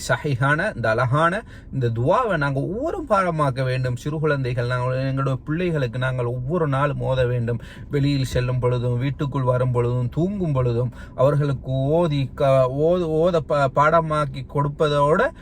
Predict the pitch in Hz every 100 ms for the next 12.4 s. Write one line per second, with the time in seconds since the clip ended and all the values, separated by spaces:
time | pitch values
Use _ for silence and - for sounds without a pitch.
0 | - - 131 160 170 156 139 143 165 214
1 | 151 143 131 131 127 147 185 185 185 139
2 | 135 131 127 127 131 131 151 170 175 190
3 | - - 123 131 131 127 123 131 143 147
4 | 143 143 131 135 135 139 151 139 139 131
5 | 131 120 143 151 151 147 139 160 160 160
6 | 131 135 147 147 143 139 139 156 160 170
7 | - - 123 202 185 180 185 151 - 151
8 | 160 156 143 147 143 139 143 135 139 156
9 | 151 143 135 135 127 127 123 156 156 139
10 | 131 139 151 135 123 - - 131 143 147
11 | 143 139 131 135 135 135 139 135 - 135
12 | 135 139 156 262